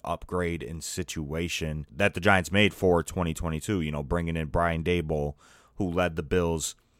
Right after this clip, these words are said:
to top three offensive seasons in back-to-back years. Although, you know, Josh Allen is, is a huge part of that. I'm not saying Daniel Jones is as good as Josh Allen, but I think the coaching upgrade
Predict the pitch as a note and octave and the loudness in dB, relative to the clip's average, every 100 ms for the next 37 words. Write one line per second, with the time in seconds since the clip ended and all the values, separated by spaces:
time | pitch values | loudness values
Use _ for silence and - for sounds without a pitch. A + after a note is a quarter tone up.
0 | _ _ G2+ - G#2+ F#2 - - F#2 D#2 | _ _ -4 -2 2 2 2 -2 0 2
1 | D#2 F2 F#2 E2 D2+ F#2+ F2+ E2 E2 D#2+ | 0 0 -2 -4 -4 0 0 0 -4 -6
2 | - _ _ _ E2+ D2+ F2 E2 E2 E2 | -10 _ _ _ -8 -2 -2 -2 -2 -2
3 | D#2 F#2 E2+ D2+ C#2+ - - F2 F#2 F2 | -2 0 0 -2 -4 -8 -4 0 2 2
4 | E2+ E2+ F2 F2 E2+ E2 F2+ - F#2 F#2 | 0 0 0 0 0 2 2 2 4 4
5 | F#2+ G2 F#2 F#2+ F#2 A2+ A2 G#2 F#2 F2 | 2 0 -2 -4 -2 -2 -2 0 0 0
6 | F2 F2 F2 F2+ E2+ F#2+ F2+ E2 F2 F2+ | -2 -2 -4 -4 -4 -4 -4 -2 -2 -2
7 | E2+ F2+ F2 F2 - - A#2 A2+ F#2 A#2+ | 0 0 0 -2 -6 -2 2 2 4 6
8 | B2 G#2 F2 F2+ E2+ E2+ E2+ F2 F2 F2+ | 8 6 4 0 0 -4 -4 -4 -2 -2
9 | F2 A2+ A#2 F2 - G2+ G#2 - F2+ - | -2 -6 -6 -10 -6 2 2 2 -4 -2
10 | E2+ - E2 D#2+ D#2+ | -4 -2 -2 -2 -2